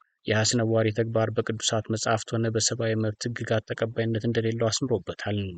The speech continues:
ሲኖዶሱ ጥቃቱ የዜጎችን በነጻነት የማምለክ ሕገ መንግስታዊ መብት የሚጋፋ፣ የአገርን የቆየ ተከባብሮና ተቻችሎ የመኖር እሴት የሚያጠፋና በጥብቅ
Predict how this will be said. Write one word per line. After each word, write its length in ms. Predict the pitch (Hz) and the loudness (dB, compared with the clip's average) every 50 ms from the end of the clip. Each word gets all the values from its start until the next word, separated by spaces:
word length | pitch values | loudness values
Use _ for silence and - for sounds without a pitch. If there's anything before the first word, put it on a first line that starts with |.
| 87 - - _ _ _ _ _ _ | -12 -16 -18 _ _ _ _ _ _
ሲኖዶሱ 440 | - - - 104 107 107 120 113 - 131 | -4 -2 0 0 2 2 2 2 2 0
ጥቃቱ 280 | 123 - - - 113 107 | -2 0 2 2 2 2
የዜጎችን 500 | - 117 107 113 110 - 113 104 - 117 | 2 0 0 0 0 0 0 0 0 0
በነጻነት 460 | 110 110 113 - - 120 117 113 110 - | 0 0 0 0 0 2 2 0 0 0
የማምለክ 460 | 117 113 113 113 113 113 110 107 - | 0 2 2 2 2 2 2 0 -2
ሕገ 160 | - 120 - 117 | -4 -2 0 2
መንግስታዊ 400 | 113 113 113 110 - - 117 113 | 2 2 0 0 0 2 2 4
መብት 220 | 113 113 113 107 - | 4 2 2 0 0
የሚጋፋ፣ 480 | 123 110 110 113 117 - 113 110 - - 113 117 - - _ _ _ _ _ _ - | -2 -2 -2 0 2 2 2 2 2 2 0 0 -2 -6 _ _ _ _ _ _ -2
የአገርን 440 | 85 87 98 101 107 107 110 110 113 | 2 2 2 2 2 2 2 2 2
የቆየ 300 | 117 - 117 113 113 113 | 0 0 -2 -2 -2 -2
ተከባብሮና 640 | 107 - 110 - 113 117 113 110 113 113 113 113 110 107 | -2 -2 -2 0 0 2 2 2 0 0 0 0 0 0
ተቻችሎ 480 | 113 110 - - 117 110 - - 117 110 | -2 -2 -2 -2 -2 -2 0 0 0 0
የመኖር 380 | 110 110 110 110 113 113 113 | 0 2 0 0 0 0 0
እሴት 260 | 110 - - 120 110 | -2 -2 -2 -2 -2
የሚያጠፋና 640 | 117 113 110 107 110 110 110 117 - - 120 117 113 113 | 0 0 0 0 0 0 -2 -4 -4 -4 -2 0 0 0
በጥብቅ 380 | 107 113 107 - 117 - - | 0 0 -2 -2 -6 -10 -8